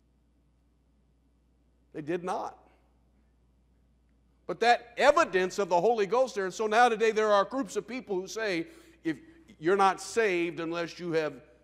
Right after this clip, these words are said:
and you demonstrate the gift of the Holy Ghost and talk in tongues." Well, that, obviously there's several things that would be dangerous about that, but if somebody told you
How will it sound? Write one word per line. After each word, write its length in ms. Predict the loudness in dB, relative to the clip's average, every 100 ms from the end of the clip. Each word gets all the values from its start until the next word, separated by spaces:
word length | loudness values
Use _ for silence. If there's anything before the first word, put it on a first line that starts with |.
| _ _ _ _ -10
and 140 | -8
you 80 | -6
demonstrate 800 | -2 2 4 2 -6 -8 -8 -6
the 80 | -4
gift 300 | 0 0 -2
of 100 | -4
the 80 | -4
Holy 260 | -4 -4
Ghost 320 | -2 -2 -2
and 120 | -10 -4
talk 260 | -4 -4
in 80 | -8
tongues." 480 | -8 -10 -10 -20 -20 _ _ _ _ _ _ _ _ _ _ -12
Well, 120 | -8
that, 340 | -8 -8 -14 -4
obviously 600 | 2 2 2 -10 -10 -10
there's 340 | -8 -6 -8 -14
several 440 | -8 4 4 4
things 320 | -4 -4 -6 -6
that 120 | -10
would 100 | -8
be 80 | -8
dangerous 560 | -6 -6 -6 -10 -10
about 360 | -8 -8 -8 -8
that, 200 | -8 -6
but 120 | -8
if 80 | -6
somebody 320 | -6 -4 -6
told 360 | -4 -4 -4 -6
you 220 | -8